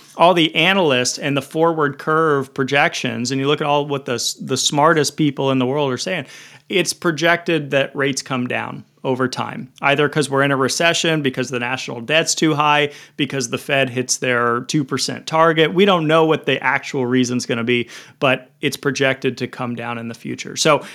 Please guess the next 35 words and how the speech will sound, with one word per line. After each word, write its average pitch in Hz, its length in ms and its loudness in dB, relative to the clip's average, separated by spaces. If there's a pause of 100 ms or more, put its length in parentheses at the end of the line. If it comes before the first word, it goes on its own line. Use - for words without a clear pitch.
(160)
so - 120 2
you 226 100 6
gotta 233 420 2
think 226 220 2
about, 180 360 4
you 190 100 0
know, 190 100 4
you 175 80 2
kinda 220 220 0
gotta 208 220 2 (180)
play 190 160 0
devil's 165 400 2
advocate 156 540 2
on 165 160 0
this 170 160 -2
stuff 175 400 0
and 131 240 2
look 143 180 2
at 123 140 -2
both 147 200 0
sides 151 400 2
of 160 80 -2
that 139 200 0
coin. 156 340 0 (580)
Mo-, 202 400 6
the 180 140 4
masses, 196 720 4
if 175 80 -2
we 170 100 0
wanna 160 240 2
talk 156 360 2
in 139 100 0
generalization 139 840 0
right 156 200 -2
now, 175 380 0